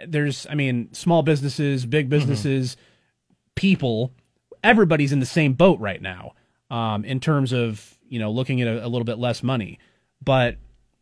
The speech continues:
Speaker 1: you're seeing schools cut sports across the board.
Speaker 2: Yes.
Speaker 1: And that's, it, that's just the tip of the iceberg, I think, because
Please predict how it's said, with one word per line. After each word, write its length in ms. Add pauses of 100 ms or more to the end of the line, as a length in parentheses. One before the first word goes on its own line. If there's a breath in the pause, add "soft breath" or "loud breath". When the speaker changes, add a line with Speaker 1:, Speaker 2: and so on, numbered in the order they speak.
(240)
Speaker 1:
you're 200
seeing 380
schools 320
cut 280
sports 400
across 380
the 80
board. 520
Speaker 2:
Yes. 580 (100)
Speaker 1:
And 640
that's, 720 (200)
it, 280
that's 180
just 200
the 60
tip 200
of 60
the 100
iceberg, 440
I 120
think, 240
because 360